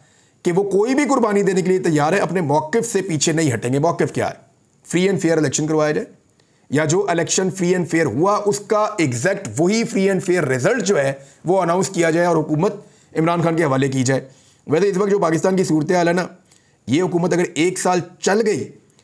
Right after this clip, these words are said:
तो फिर इमरान खान का रास्ता, इमरान खान बुलडोज़र बन जाएगा। इमरान खान इस तरीके से इस सारे सिस्टम को रौंद देगा कि आप सोच नहीं सकते। पब्लिक खुद कर देगी। थोड़े अरसे के बाद आप देखेंगे, पब्लिक खुद सड़कों पे होगी और पॉलिटिकल पार्टीज को उनके पीछे निकल के खड़ा होना पड़ जाएगा।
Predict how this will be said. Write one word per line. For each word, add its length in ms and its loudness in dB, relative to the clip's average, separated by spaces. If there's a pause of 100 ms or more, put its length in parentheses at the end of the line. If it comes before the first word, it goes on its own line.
(220)
तो 80 0
फिर 120 0
इमरान 360 2
खान 240 0
का 120 -4
रास्ता, 300 -2
इमरान 280 0
खान 160 -2
बुलडोज़र 420 0
बन 200 -4
जाएगा। 320 -10 (1080)
इमरान 300 2
खान 160 2
इस 240 -2
तरीके 420 0
से 300 2
इस 360 -2
सारे 220 2
सिस्टम 360 -2
को 100 0
रौंद 460 2
देगा 260 0
कि 120 0
आप 120 0
सोच 340 -2
नहीं 120 0
सकते। 240 0
पब्लिक 280 0
खुद 180 -2
कर 120 0
देगी। 360 0 (640)
थोड़े 180 2
अरसे 200 0
के 60 0
बाद 180 2
आप 100 0
देखेंगे, 300 0
पब्लिक 280 0
खुद 120 0
सड़कों 320 0
पे 80 2
होगी 220 2
और 80 0
पॉलिटिकल 340 0
पार्टीज 340 0
को 100 0
उनके 160 0
पीछे 240 -4
निकल 220 -2
के 120 -2 (500)
खड़ा 160 0
होना 180 0
पड़ 180 -4
जाएगा। 360 -8